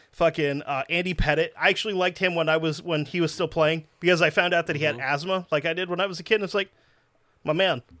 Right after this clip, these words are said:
Speaker 1: why, like, Jerome Bettis? Fucking asthma.
Speaker 2: Derek Jeter.
Speaker 1: Then you have Derek Jeter and Mariano Rivera, who may very well possibly be the best Yankees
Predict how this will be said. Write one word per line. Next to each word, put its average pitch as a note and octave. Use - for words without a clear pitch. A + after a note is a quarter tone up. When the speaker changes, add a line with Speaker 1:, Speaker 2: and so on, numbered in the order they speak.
Speaker 1:
why, C3
like, D#3+
Jerome F#3
Bettis? G3+
Fucking C#3
asthma. F3
Speaker 2:
Derek A2+
Jeter. G#2+
Speaker 1:
Then B3
you C4+
have G#3+
Derek A3
Jeter F3
and F#3
Mariano F#3
Rivera, F3+
who E3
may F3+
very G3+
well E3+
possibly F3+
be D#3
the E3
best E3+
Yankees D#3+